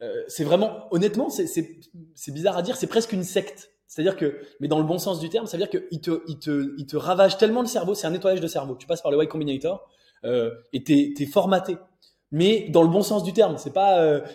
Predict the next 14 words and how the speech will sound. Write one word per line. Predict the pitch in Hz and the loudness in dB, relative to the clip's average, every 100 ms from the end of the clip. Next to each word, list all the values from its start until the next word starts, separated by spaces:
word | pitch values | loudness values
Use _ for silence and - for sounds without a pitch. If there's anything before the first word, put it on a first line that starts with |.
| - | -6
t'es | 156 | -2
formaté, | 170 165 160 208 208 | 0 0 2 2 4
euh, | 160 | 4
croissance, | - 160 151 202 208 220 220 - | 2 -2 0 -2 0 0 -2 2
euh, | 156 147 139 | 2 2 2
réussir | 165 170 214 - | 0 0 -4 -4
ta | 160 | -4
boîte, | 165 196 202 | -2 -4 -6
et | - | -10
cetera, | 151 151 | -14 -18
et | 156 | -18
cetera. | 151 _ | -20 _
Donc, | 147 | -10
euh, | 143 | -4